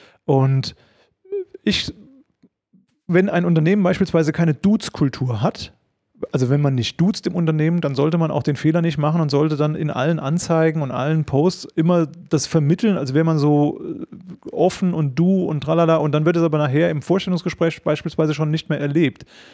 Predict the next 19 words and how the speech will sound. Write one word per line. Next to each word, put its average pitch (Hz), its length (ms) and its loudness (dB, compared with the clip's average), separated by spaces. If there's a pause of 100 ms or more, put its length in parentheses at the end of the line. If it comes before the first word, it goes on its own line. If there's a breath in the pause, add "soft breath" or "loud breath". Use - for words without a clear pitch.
(160 loud breath)
Dann 135 120 0
hat 160 100 2
man 175 80 4
was 160 140 2
versprochen, 143 540 -2
was 156 140 0
man 151 80 -2
nicht 151 160 -2
hält. 160 280 2
Und 123 180 -6 (380 loud breath)
dann 135 120 2
hat 151 120 2
man 165 80 2
die 156 60 4
falschen 151 300 2
Leute 208 300 2
auch 135 200 0
gefunden, 131 520 0
weil 120 260 4